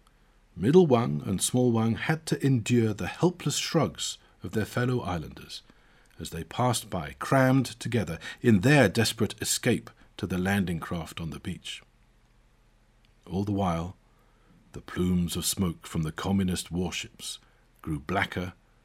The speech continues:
and closer. So it was that Middle Wang and Small Wang were the last in the queue to leave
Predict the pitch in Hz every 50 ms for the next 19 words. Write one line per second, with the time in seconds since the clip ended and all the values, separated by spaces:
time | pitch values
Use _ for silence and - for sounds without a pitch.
0 | _ _ _ _ _ _ _ _ _ _ 78 76 - - - 82 78 - - -
1 | - - - _ _ _ _ _ _ _ _ _ _ _ _ _ _ _ _ _
2 | _ _ _ _ _ _ _ _ - _ _ _ _ _ _ - - 82 87 101
3 | 127 - 95 87 80 - 76 - - - - _ _ _ _ _ _ _ _ _
4 | _ _ _ _ _ _ - - - - 78 92 101 131 127 107 110 110 117 123
5 | 123 117 92 90 80 - - - 113 135 151 147 131 107 95 87 95 98 90 90
6 | 82 92 87 90 90 98 113 131 143 147 147 147 - - - - - _ - 104
7 | 101 95 92 - - - - 139 95 76 73 - - - 92 87 85 90 131 147
8 | - - 123 - - -